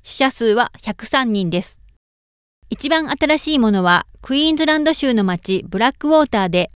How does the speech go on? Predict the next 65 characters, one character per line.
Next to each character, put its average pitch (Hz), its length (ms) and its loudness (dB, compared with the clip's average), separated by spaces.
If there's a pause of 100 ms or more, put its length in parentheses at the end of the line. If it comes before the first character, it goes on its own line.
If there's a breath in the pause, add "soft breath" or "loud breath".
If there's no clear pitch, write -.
(680)
三 269 220 0
十 311 140 0
歳 285 240 0
の 220 100 2
男 208 220 2
性 196 240 -2
が 185 220 2 (400)
数 294 220 -2
週 320 240 0
間 202 320 -2
体 240 220 -2
調 262 200 4
を 240 40 2
崩 262 240 -2
し - 60 -4
て 214 120 -2
い 214 80 -4
た 208 120 0
後 202 240 0
亡 190 140 0
く 226 100 -2
な 202 80 2
っ 196 40 -4
た 208 140 -2
も 190 80 0
の 196 140 -2
で 180 140 0
す。 - 160 -16 (840)
こ 233 140 -2
の 240 100 0
男 240 220 2
性 233 200 -2
は 220 300 -2 (220)
コ 240 100 -2
ー 254 60 4
ビ 262 160 -2
ッ - 20 -8
ド 294 100 2
ナ 302 140 0
イ 302 80 0
ン 285 80 -4
テ 302 80 -2
ィ 294 60 2
ー - 20 2
ン - 20 0
の 214 100 0
検 269 220 0
査 196 180 0
を 165 40 -2
受 233 140 -2
け - 40 -12
て - 80 -10
い 208 100 -4
ま 233 120 0
せ 247 160 -4
ん 247 80 -2
で 214 80 2
し - 60 -10
た 185 120 -4
が、 170 220 0 (640)
検 262 260 0
視 262 80 -6
の 262 140 2
結 254 220 -2
果、 220 220 -4